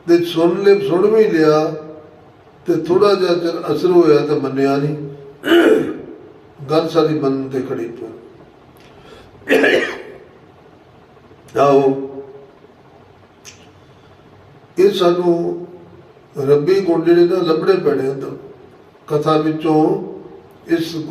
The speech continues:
ਧੰਨ ਗੁਰੂ ਨਾਨਕ ਸਾਹਿਬ ਦੇ ਜੀਵਨ ਦੇ ਵਿਚਾਰ ਵਿੱਚੋਂ ਸਾਨੂੰ ਰੱਬੀ ਗੁਣ ਲੱਭਣੇ ਪੈਣੇ ਆ। ਲੱਭਾਂਗੇ ਤਾਂ ਹੀ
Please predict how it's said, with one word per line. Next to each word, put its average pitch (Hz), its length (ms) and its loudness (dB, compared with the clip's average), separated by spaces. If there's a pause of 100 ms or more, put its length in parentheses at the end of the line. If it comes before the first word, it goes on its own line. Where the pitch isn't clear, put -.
(100)
ਧੰਨ 147 180 -2
ਗੁਰੂ 170 200 0
ਨਾਨਕ 156 280 0
ਸਾਹਿਬ 160 220 -2
ਦੇ 160 140 2
ਜੀਵਨ 147 380 -4
ਦੇ 170 100 2
ਵਿਚਾਰ 147 440 0
ਵਿੱਚੋਂ 151 400 -4
ਸਾਨੂੰ 151 480 -2
ਰੱਬੀ 147 240 0
ਗੁਣ 156 260 -2
ਲੱਭਣੇ 160 280 2
ਪੈਣੇ 139 300 -4
ਆ। 127 140 -10 (4000)
ਲੱਭਾਂਗੇ 180 440 2
ਤਾਂ 151 300 0
ਹੀ 165 300 0